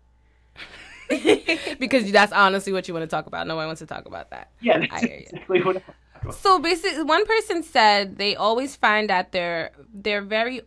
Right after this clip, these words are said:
Speaker 1: open, um, with communicating with their partner, but they s-,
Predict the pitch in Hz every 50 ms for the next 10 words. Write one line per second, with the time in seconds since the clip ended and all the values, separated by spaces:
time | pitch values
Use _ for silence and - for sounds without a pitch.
0 | _ - 190 214 240 240 233 - 214 190 180 175 170 175 180 185 190 196 - _
1 | _ _ _ _ _ _ _ _ _ _ _ _ _ _ _ _ _ _ - 185
2 | 185 185 190 185 185 190 196 196 - - 240 214 208 208 208 208 202 - 220 196
3 | 196 190 185 185 - 175 170 - - - 208 208 202 - - 156 156 151 - -
4 | 185 185 - 185 175 175 - 185 185 185 180 180 - - -